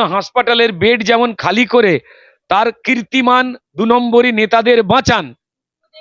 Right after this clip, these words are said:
শিশুদের বেডে শুইয়ে রেখে দিয়ে, ঠিক সেই খেলা খেলছিলেন। এবার এখানে নাম উঠে এসেছে, যে চার্জশিট জমা পড়েছে, সেখানে অভিষেক বন্দ্যোপাধ্যায় বলে একজন। দেখুন, চাকরি দুর্নীতি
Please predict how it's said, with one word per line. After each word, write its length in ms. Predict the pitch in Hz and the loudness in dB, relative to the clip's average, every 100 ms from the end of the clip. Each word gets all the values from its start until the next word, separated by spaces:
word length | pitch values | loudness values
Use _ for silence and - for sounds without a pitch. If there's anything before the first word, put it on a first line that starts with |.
| _ - _ _ | _ -20 _ _
শিশুদের 500 | - 226 254 240 247 | -2 0 2 2 0
বেডে 260 | 220 233 185 117 _ _ _ | 0 0 -2 -4 _ _ _
শুইয়ে 320 | - 233 247 240 | -8 -2 2 2
রেখে 260 | 240 262 | 2 0
দিয়ে, 220 | 220 180 117 _ _ _ _ _ _ | -2 -4 -6 _ _ _ _ _ _
ঠিক 120 | 294 - | -6 -4
সেই 260 | - 320 | 0 0
খেলা 280 | 311 233 233 | 0 -2 -2
খেলছিলেন। 520 | 226 202 180 - 127 104 _ _ _ _ _ _ | -2 -4 -4 -6 -8 -10 _ _ _ _ _ _
এবার 200 | - 294 | -2 0
এখানে 320 | 285 233 247 302 233 | 0 -2 -4 -4 -2
নাম 300 | 220 269 220 240 - | 0 0 -2 -6 -12
উঠে 240 | 175 247 | -6 0
এসেছে, 400 | 262 208 214 - 233 | 0 0 -6 -4 -2
যে 140 | 185 202 | 0 0
চার্জশিট 440 | 208 190 185 269 196 | 0 -2 -4 -8 -2
জমা 260 | 175 214 233 | 0 0 -2
পড়েছে, 420 | 160 151 127 - - _ _ _ _ _ | -4 -6 -6 -6 -6 _ _ _ _ _
সেখানে 340 | - 208 254 269 - | -4 -2 -2 -2 0
অভিষেক 480 | 202 240 190 269 - | 0 2 0 -2 -4
বন্দ্যোপাধ্যায় 760 | 170 175 190 196 190 175 147 185 | -2 -2 0 0 0 0 -4 -2
বলে 160 | 202 240 | -2 0
একজন। 360 | 165 - - _ _ _ _ _ _ _ _ _ _ _ _ _ - | -2 -6 -20 _ _ _ _ _ _ _ _ _ _ _ _ _ -6
দেখুন, 240 | 214 277 247 | -4 -2 -4
চাকরি 520 | - 233 233 - 269 | -2 -2 -4 -6 -6
দুর্নীতি 580 | 214 262 247 262 202 | -4 -4 -4 -6 -8